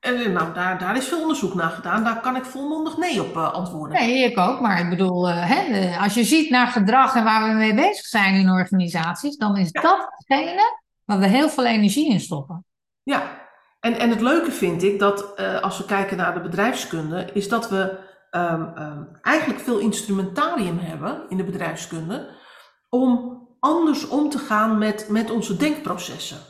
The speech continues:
Speaker 2: Ja, dat klopt.
Speaker 1: Hè, ik, ik denk bijvoorbeeld aan, eh, de denkhoede van Edward de Bono.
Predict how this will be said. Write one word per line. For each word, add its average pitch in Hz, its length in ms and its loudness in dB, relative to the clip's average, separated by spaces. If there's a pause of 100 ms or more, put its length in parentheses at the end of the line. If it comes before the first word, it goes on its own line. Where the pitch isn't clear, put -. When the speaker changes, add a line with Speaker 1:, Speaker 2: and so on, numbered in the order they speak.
(240)
Speaker 2:
Ja, 220 220 -2
dat 196 120 -4
klopt. 190 380 -2 (280)
Speaker 1:
Hè, 254 120 -4
ik, 269 240 -4
ik 233 180 -4
denk 294 160 -2
bijvoorbeeld 294 600 -6
aan, 233 480 0
eh, 214 280 -2
de 202 120 -4
denkhoede 214 500 -4
van 180 260 -6
Edward 202 280 -6
de 175 60 -6
Bono. 208 640 -2